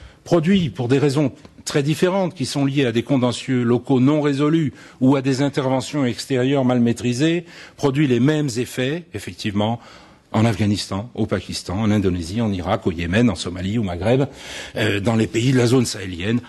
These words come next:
et jusque dans les zones de non-droit, euh, de, des communautés, euh, musulmanes immigrées en Occident. Je ne vais pas entrer, pour des raisons de temps,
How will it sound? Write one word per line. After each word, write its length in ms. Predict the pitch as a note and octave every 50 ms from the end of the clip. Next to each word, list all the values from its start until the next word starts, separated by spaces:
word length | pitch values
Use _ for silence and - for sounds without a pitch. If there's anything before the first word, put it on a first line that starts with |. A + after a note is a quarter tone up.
| - _ -
et 120 | - A#2+ A#2+
jusque 340 | A#2+ B2 D3+ D3+ - -
dans 140 | D3 A#2 B2
les 120 | A#2+ B2 A#2+
zones 200 | C3 D#3+ E3 D3+
de 100 | B2+ C3
non-droit, 600 | B2 B2+ B2+ B2+ A#2+ G2+ B2 B2 B2 B2+ - _ _ - - - _ _ -
euh, 200 | A2+ A2 A2 A2
de, 280 | G#2 A2+ A#2 A#2 B2 -
des 180 | A2 A#2+ C3
communautés, 680 | B2+ - B2+ A#2+ A#2 A2 G#2 F#2+ - - A#2+ A2+ A2+ - _ _ _ - - _ - -
euh, 100 | A2 A2+ A2
musulmanes 480 | B2+ C3 B2 G2+ A2+ A2 G#2+ B2 B2 A#2
immigrées 280 | A2+ G#2+ G#2+ F#2+ A2
en 140 | C3+ A#2+ G#2+
Occident. 360 | G2 - - - F#2 F2 - - -
Je 80 | - -
ne 40 | G2
vais 100 | A2 G#2+
pas 140 | - C3+ A#2+
entrer, 420 | A2+ A#2 A2 - - D3+ C3 B2
pour 140 | - - G2
des 100 | G2 G2
raisons 300 | G2 G2+ G2 G2 A#2 A2
de 60 | G2
temps, 300 | - - D3 C3+ A#2 -